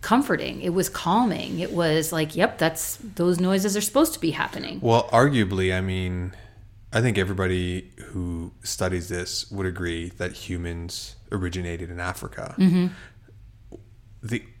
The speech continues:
Speaker 2: oldest sorts of noises that we're used to are those noises,
Speaker 1: Mm-hmm,
Speaker 2: right?
Speaker 1: mm-hmm.
Speaker 2: Like, hearing those kinds of things on the savannah or on the plains in Africa,
Speaker 1: Yeah.
Speaker 2: like,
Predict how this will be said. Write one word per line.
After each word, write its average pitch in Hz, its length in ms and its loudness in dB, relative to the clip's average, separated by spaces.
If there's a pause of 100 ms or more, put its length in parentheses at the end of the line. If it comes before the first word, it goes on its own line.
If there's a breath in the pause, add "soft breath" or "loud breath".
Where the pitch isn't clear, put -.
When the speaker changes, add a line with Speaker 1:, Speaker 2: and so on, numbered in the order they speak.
(380)
Speaker 2:
oldest 127 520 6
sorts 113 300 2
of 95 120 -4
noises 98 1160 0
that 95 200 -2
we're 95 180 2
used 92 420 2
to 85 200 -2
are 87 160 2
those 87 340 -2
noises, 120 500 -4 (180)
Speaker 1:
Mm-hmm, 180 300 6
Speaker 2:
right? 95 220 4
Speaker 1:
mm-hmm. 180 260 6
Speaker 2:
Like, 104 200 0
hearing 98 800 4
those 101 220 2
kinds 107 260 0
of 95 100 -2
things 110 280 -2
on 90 140 -4
the 87 80 -6
savannah 95 600 -2
or 90 100 -2
on 87 140 -4
the 90 60 -8
plains 95 380 -6
in 87 80 -4
Africa, 151 300 0
Speaker 1:
Yeah. 170 280 4 (360 loud breath)
Speaker 2:
like, 98 160 -6